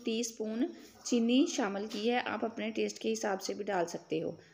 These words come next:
अब इसमें स्पाइसेस ऐड करेंगे। चिली फ्लेक्स वन टेबलस्पून, लहसुन पाउडर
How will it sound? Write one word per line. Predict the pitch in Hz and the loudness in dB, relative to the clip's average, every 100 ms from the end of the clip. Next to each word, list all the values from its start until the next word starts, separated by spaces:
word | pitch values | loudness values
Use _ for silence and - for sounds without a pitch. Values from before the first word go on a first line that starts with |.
| - | -4
अब | - 247 | 0 2
इसमें | - 240 | 2 0
स्पाइसेस | 254 - 202 - 214 | 0 2 2 2 2
ऐड | 208 180 185 | 2 2 2
करेंगे। | 160 156 151 156 - _ _ _ _ _ | 0 0 -2 -4 -10 _ _ _ _ _
चिली | - 247 285 | 6 10 10
फ्लेक्स | - 262 254 254 | 10 10 8 8
वन | 240 247 | 10 10
टेबलस्पून, | 240 190 226 - 240 240 | 10 10 8 6 6 8
लहसुन | 220 220 240 | 8 8 6
पाउडर | 240 220 240 | 8 10 8